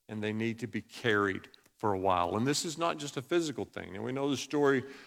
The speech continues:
of the, the men who brought their friend to Jesus who was paralyzed, and he physically couldn't get up. But sometimes people can't get up emotionally. Sometimes people can't get up spiritually. Sometimes people fall spiritually, and they find themselves in a place where they just can't believe anymore.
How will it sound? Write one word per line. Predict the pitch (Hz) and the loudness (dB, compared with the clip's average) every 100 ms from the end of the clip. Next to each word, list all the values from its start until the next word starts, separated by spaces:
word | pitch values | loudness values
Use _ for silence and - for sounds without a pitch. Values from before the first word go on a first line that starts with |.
| - | -6
of | 110 | -2
the, | 101 113 120 113 | 2 0 0 -2
the | 113 | 2
men | 127 135 127 | 4 4 4
who | 131 | 4
brought | 135 135 | 4 4
their | 135 117 | 4 2
friend | 143 139 127 | 2 2 2
to | 120 | 0
Jesus | 120 139 123 101 90 | 2 4 4 0 -4
who | 120 | -2
was | 107 - | -2 -4
paralyzed, | - 131 120 90 90 - | -4 0 0 0 -2 -6
and | 98 | -2
he | 123 - | -4 4
physically | 160 139 127 123 | 4 4 4 2
couldn't | 113 110 95 | 2 -2 -2
get | 95 | -2
up. | 90 - | -2 -4
But | 123 | -4
sometimes | - 160 202 180 143 | 0 0 2 0 0
people | - 135 113 | -2 -4 -6
can't | - 127 120 | -4 -4 0
get | 120 | 2
up | 110 101 | 2 2
emotionally. | 95 160 165 - 165 160 - - - - | 4 4 2 0 -2 -2 -6 -18 -18 -4
Sometimes | 156 151 147 127 | 0 2 0 0
people | 143 131 101 | 0 0 -2
can't | 139 139 | -4 -2
get | 127 143 | 0 0
up | 139 | 0
spiritually. | - - 120 151 - - - _ _ _ _ _ _ _ _ _ _ _ _ _ | -4 -2 -2 -2 -6 -16 -20 _ _ _ _ _ _ _ _ _ _ _ _ _
Sometimes | - 147 170 156 | -4 2 2 2
people | 180 151 117 | 0 -2 -4
fall | - - 151 165 | -8 -8 0 0
spiritually, | 151 - 165 147 - 104 104 | 0 2 4 4 2 4 4
and | 107 | 4
they | |
find | 107 - 165 180 | 0 -2 2 4
themselves | 156 - 127 120 | 4 6 4 4
in | 151 | 2
a | 156 | 2
place | - 156 123 | 4 2 4
where | 131 | 4
they | 120 | 4
just | 107 143 - | 2 -2 0
can't | 175 175 | 2 4
believe | 131 131 165 196 | 6 6 6 4
anymore. | 131 101 90 90 - | 0 -2 -4 -10 -14